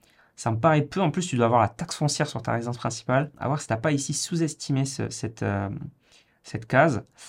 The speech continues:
Mais, euh, mais bon, pourquoi pas. Remboursement du crédit, évidemment, mille cinq cent cinquante euros par mois. Donc ça, c'est un gros poste de dépense. Mais il faut comprendre que derrière aussi, on rembourse du capital. Donc, on est en train, bah, de s'enrichir, hein. On est en train de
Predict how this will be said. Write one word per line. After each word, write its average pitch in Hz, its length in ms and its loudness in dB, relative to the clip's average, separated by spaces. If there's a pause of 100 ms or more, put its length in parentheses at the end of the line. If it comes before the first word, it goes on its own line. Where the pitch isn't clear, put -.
(160)
Mais, 117 240 4
euh, 98 340 4
mais 117 140 2
bon, 131 180 2
pourquoi 139 400 -2
pas. 135 400 4
Remboursement 160 440 2
du 135 100 2
crédit, 123 420 0
évidemment, 113 460 2
mille 131 240 2
cinq - 180 -4
cent 117 160 -6
cinquante 110 380 -6
euros 107 140 -2
par 104 220 -4
mois. 135 220 0 (360)
Donc - 80 -10
ça, 123 140 0
c'est - 280 -6
un 110 160 0
gros 147 160 4
poste 156 200 2
de 135 60 4
dépense. 131 380 0 (260)
Mais 143 80 6
il 147 60 8
faut 127 100 -2
comprendre 127 340 0
que - 80 -4
derrière 117 260 2
aussi, 123 420 -4
on 107 80 2
rembourse 147 380 6
du 127 100 -2
capital. 123 480 0 (140)
Donc, 120 300 0
on 113 80 2
est 110 40 2
en 117 100 2
train, 123 380 2
bah, 98 160 -2
de 101 80 -2
s'enrichir, 131 640 2
hein. 139 200 0
On 104 140 -2
est 104 40 -2
en 104 60 -2
train 120 220 -2
de 101 180 0